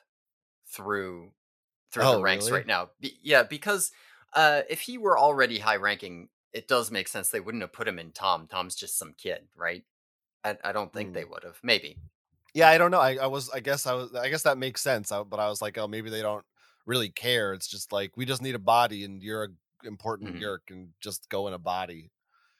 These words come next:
Speaker 2: But I guess you're right, like, he, he doesn't even have his own house, <laughs> like, there's no, like,
Speaker 1: Yeah.
Speaker 2: autonomy there.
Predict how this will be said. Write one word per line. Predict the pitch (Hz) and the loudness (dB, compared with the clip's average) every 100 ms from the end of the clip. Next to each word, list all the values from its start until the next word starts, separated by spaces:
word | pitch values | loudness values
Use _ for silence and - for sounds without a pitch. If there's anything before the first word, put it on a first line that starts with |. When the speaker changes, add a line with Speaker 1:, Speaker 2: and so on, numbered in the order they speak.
| _ | _
Speaker 2:
But | 120 | 4
I | 123 | 6
guess | 160 147 | 4 2
you're | 113 | -2
right, | 107 104 98 | -2 -2 -2
like, | 92 98 - | -8 -10 -8
he, | 113 | -8
he | 120 | -6
doesn't | 123 123 | -4 -6
even | 120 110 101 | -8 -10 -6
have | 101 107 | -2 -2
his | 98 104 | -2 -6
own | 101 | -6
house, | 85 - 101 90 - - | -8 -4 -4 -2 -4 -4
<laughs> | |
like, | 98 - | -6 -2
there's | 170 151 | 0 0
no, | 139 123 | 2 4
like, | 117 101 | 2 0
Speaker 1:
Yeah. | |
Speaker 2:
autonomy | 107 - 107 107 98 95 | -8 -6 -6 -6 -8 -10
there. | 90 95 131 | -8 -8 -8